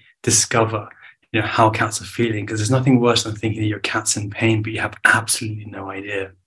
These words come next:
We, we discovered that actually eighty percent of cat illnesses, um, are revealed in changes in physical behavior. So ultimately, what does this mean? It's like, if I start behaving differently, it means that,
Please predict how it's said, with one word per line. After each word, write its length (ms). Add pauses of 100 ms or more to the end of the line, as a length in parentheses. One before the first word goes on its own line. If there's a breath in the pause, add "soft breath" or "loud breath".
(260)
We, 200
we 120
discovered 440
that 100
actually 480
eighty 340
percent 600 (100)
of 60 (120)
cat 340 (100)
illnesses, 720 (500 loud breath)
um, 300 (180)
are 80
revealed 500
in 140
changes 520
in 80
physical 480
behavior. 500 (300)
So 280 (640 loud breath)
ultimately, 440
what 120
does 120
this 140
mean? 120
It's 140
like, 260
if 140
I 80
start 280
behaving 600
differently, 640
it 60
means 500
that, 220